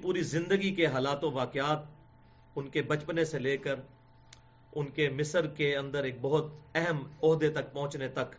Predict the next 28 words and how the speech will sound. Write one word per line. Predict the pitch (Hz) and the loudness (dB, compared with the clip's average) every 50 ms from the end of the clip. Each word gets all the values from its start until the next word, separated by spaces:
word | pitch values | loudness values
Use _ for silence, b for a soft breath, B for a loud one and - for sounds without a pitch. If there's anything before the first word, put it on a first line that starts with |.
| - - - - - - - - - b b b b b b b b | -20 -20 -20 -20 -20 -20 -20 -20 -20 b b b b b b b b
جن | 120 107 160 240 220 | -2 4 4 4 4
مراحل | 196 180 175 175 175 180 180 170 | 6 6 6 8 8 8 6 4
سے | - 170 | 4 2
ان | 165 156 147 | 0 0 0
کی | 151 156 | -2 -2
زندگی | 123 135 139 143 156 156 160 160 | -2 -2 -2 0 0 0 2 0
کو | 156 147 120 | 0 0 -2
گزرنا | 123 117 127 143 143 156 151 | -2 -2 -2 -2 -2 -2 -4
پڑا، | - - 135 131 131 | -2 -2 0 0 0
جو | 127 - 139 156 | -2 0 0 0
جو | 156 151 151 151 143 | 0 0 -2 -4 -4
تکلیف | 139 139 139 156 165 160 151 | -4 -2 -2 -2 -2 -2 -4
ان | 143 131 | -6 -6
کو | 127 143 131 | -4 -4 -4
اٹھانی | 123 120 120 120 123 127 | -4 -4 -8 -8 -8 -6
پڑی، | 123 135 131 139 135 - b b b b b b b b b b b b - | -6 -4 -4 -4 -6 -8 b b b b b b b b b b b b -6
یعنی | 143 151 165 | -2 2 4
آپ | 170 175 165 175 | 4 4 4 2
اس | 185 - | -2 -2
کو | 190 180 | -4 0
کہہ | 170 185 180 180 | 2 4 4 4
لیں | 190 180 | 2 0
کہ | 180 | 0
یہ | 185 175 170 139 - | 0 0 0 2 4
biography | 175 185 190 196 156 156 185 196 196 196 233 190 151 | 6 8 8 8 8 6 6 6 6 4 2 2 4
ہے | 139 135 | 2 2
پروفٹ، | 135 - 160 151 151 147 170 160 160 - - - - | 2 2 2 2 4 4 2 2 2 -4 -12 -8 -2
Prophet | 170 165 156 156 170 156 | 2 2 2 2 0 -4